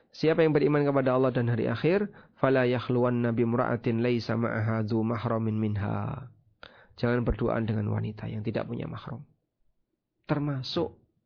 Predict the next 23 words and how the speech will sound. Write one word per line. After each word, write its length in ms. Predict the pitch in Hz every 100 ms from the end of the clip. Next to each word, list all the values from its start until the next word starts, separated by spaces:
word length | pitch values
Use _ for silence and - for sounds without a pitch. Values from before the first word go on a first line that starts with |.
| _
di 320 | - 120 131
dalam 480 | 110 110 110 113 107
lift. 240 | 127 131 - - _ _ _ _ _ _ _ - - - _
Sehingga 320 | - 120 117
kalau 240 | 113 117 117
mau 240 | 123 123
naik 240 | 123 120 -
lift, 320 | 151 196 196 - _ _ _ _ _ _ _ _ _ _ -
kok 80 | -
cuman 240 | 131 131 120
ada 80 | 123
satu 400 | 123 127 135 127
lelaki 640 | 123 123 - 151 180 196 -
atau 160 | 123
satu 320 | 127 127 123 127
perempuan, 720 | 131 123 120 147 180 208 196 _ _ - _ _
sehingga 480 | - - 117 117 117
Anda 320 | 127 123 135
lawan 400 | 139 135 135 131
jenisnya, 560 | 127 139 143 139 170 220 - _ _ _ _ _ _ _ _ _
ya, 160 | 98 - _ _ _ _
cuman 320 | - 139 147
ada 320 | 127 143 143